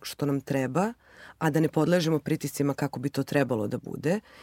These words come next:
i da se potrudimo da to što nam treba integrišemo u svoj odmor. Da sad ovo ne zvuči naivno, jer naravno da nemamo svi prilike da organizujemo svoj odmor upravo onako kako nam odgovara. Tu su ljudi u našem okruženju, tu su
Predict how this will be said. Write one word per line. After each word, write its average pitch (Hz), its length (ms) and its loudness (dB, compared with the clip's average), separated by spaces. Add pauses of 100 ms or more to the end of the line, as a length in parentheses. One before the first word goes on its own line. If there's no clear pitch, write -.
(180)
i 196 100 2
da 180 100 0
se - 160 0
potrudimo 233 760 0
da 160 100 0
to 196 160 -2
što - 180 -4
nam 165 120 2
treba 185 260 0 (140)
integrišemo 175 920 2
u 165 80 -2
svoj - 280 0
odmor. - 280 -10 (300)
Da - 80 -2
sad 180 180 0
ovo 196 140 6
ne 190 100 6
zvuči 196 320 2
naivno, 190 420 6
jer 180 220 4 (300)
naravno 165 280 4
da 165 100 4
nemamo 175 280 6
svi - 160 -2
prilike 156 460 2
da 147 240 4 (240)
organizujemo 147 560 4
svoj 143 240 2
odmor 139 260 0
upravo 135 560 0
onako 131 340 0
kako 127 280 -2
nam 127 140 2
odgovara. 139 560 2
Tu - 220 -6
su - 280 -8 (440)
ljudi 165 240 4
u 156 40 4
našem 151 320 4
okruženju, 143 640 2
tu 123 180 -6
su - 360 -6